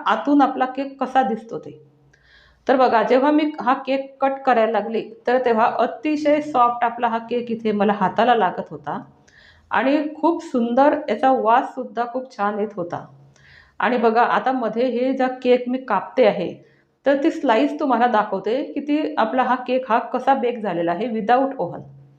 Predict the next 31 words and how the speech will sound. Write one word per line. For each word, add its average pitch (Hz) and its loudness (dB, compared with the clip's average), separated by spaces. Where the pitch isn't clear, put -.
तर 294 6
असं 302 4
वाटत 302 2
नाही 262 -2
की 285 -4
आपण 262 0
हा 240 -2
without 226 0
oven 208 -2
बेक 180 -6
केलेला 165 -2
आहे. 160 -2
बघा 202 2
किती 226 -4
छान 233 0
असा 220 0
सॉफ्ट 233 2
आणि 240 0
मऊ 226 0
आपला 208 0
हा 208 -2
केक 214 -4
इथे 202 -2
झालेला 147 2
आहे, 175 0
किती 262 2
छान 220 2
जाळी 208 4
त्याला 208 2
आलेली 175 0
आहे. 143 -6